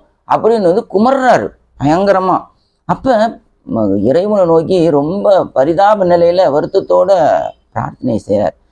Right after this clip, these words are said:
அப்ப நினைவு கூறுது இந்த பிரபஞ்சம் என்னான்ட்டு, "இதுக்கு காரணம் நீதானப்பா" அப்படின்னு சொல்லி. "எப்படி காரணமா இருக்கும்?"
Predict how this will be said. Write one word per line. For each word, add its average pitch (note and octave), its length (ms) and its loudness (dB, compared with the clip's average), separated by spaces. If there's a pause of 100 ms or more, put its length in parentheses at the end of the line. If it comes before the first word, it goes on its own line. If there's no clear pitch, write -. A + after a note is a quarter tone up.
(160)
அப்ப E3+ 260 -4
நினைவு G#3 500 0
கூறுது A#2 340 -2 (100)
இந்த G#2+ 120 -4
பிரபஞ்சம் B2 500 -2 (100)
என்னான்ட்டு, C3+ 640 0 (300)
"இதுக்கு F3+ 460 0
காரணம் F#3+ 680 2
நீதானப்பா" C3+ 760 0 (100)
அப்படின்னு G#2 480 -10
சொல்லி. F2+ 320 -14 (440)
"எப்படி E3 460 0
காரணமா D#3 540 0
இருக்கும்?" A#2+ 400 -4